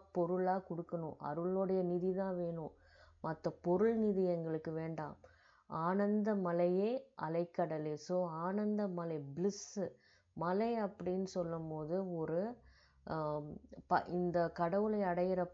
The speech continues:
பாதையில வந்து மலை தடுக்கிற மாதிரி நம்மளுடைய கர்மாக்கள் தடுத்து தடுத்து நிறுத்தி வச்சிருக்கோம். அதை எல்லாத்தையும் உடைச்சு அப்படியே அந்த அலைக்கடலை நம்ம வந்து, ஆ, சிவ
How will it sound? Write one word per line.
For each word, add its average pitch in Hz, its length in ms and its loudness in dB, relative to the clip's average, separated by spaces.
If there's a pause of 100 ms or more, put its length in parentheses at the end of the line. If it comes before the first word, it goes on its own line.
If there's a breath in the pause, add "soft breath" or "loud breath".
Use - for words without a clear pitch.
பாதையில 175 540 0
வந்து 160 420 -2
மலை 190 600 0
தடுக்கிற 196 500 0
மாதிரி 175 600 -2 (380 loud breath)
நம்மளுடைய 165 680 0
கர்மாக்கள் 185 760 0
தடுத்து 175 480 0
தடுத்து 175 360 -4
நிறுத்தி 180 540 0
வச்சிருக்கோம். 160 640 -6 (420 soft breath)
அதை 151 300 -4
எல்லாத்தையும் 185 480 0 (140)
உடைச்சு 208 640 -2 (160)
அப்படியே 175 520 -2
அந்த 180 420 0 (120)
அலைக்கடலை 175 760 -2 (420 soft breath)
நம்ம 180 240 0
வந்து, 180 640 0 (500)
ஆ, 170 440 0
சிவ 196 600 2